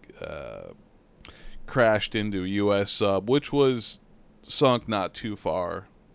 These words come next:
around there. But this is, uh, part of that whole story. There is, there are so many details I could,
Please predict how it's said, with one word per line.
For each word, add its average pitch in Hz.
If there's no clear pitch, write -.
around 92
there. 85
But 156
this -
is, 156
uh, 120
part 127
of 98
that 98
whole 92
story. 95
There 120
is, 92
there 151
are 117
so 131
many 107
details 95
I 82
could, 85